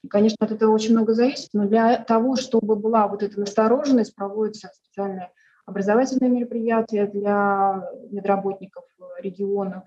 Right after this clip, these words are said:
э, выездные школы, их обучают, и мне кажется, вот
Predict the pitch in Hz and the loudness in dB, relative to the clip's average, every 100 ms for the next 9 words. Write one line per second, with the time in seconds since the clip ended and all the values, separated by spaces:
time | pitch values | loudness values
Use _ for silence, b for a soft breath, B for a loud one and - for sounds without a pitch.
0 | _ 185 175 165 - - _ _ _ 196 | _ -20 -20 -20 -20 -20 _ _ _ -4
1 | 190 202 190 - - 226 240 220 208 208 | 0 0 0 -4 0 2 4 2 4 4
2 | 196 196 - - 196 - - - - 196 | 2 -2 -14 -12 -12 -12 -20 -20 -4 0
3 | 220 226 214 220 _ _ 185 190 190 196 | 2 2 2 -4 _ _ -18 -12 -8 -2
4 | 226 - 220 226 226 - - | -2 0 0 0 -2 -8 -20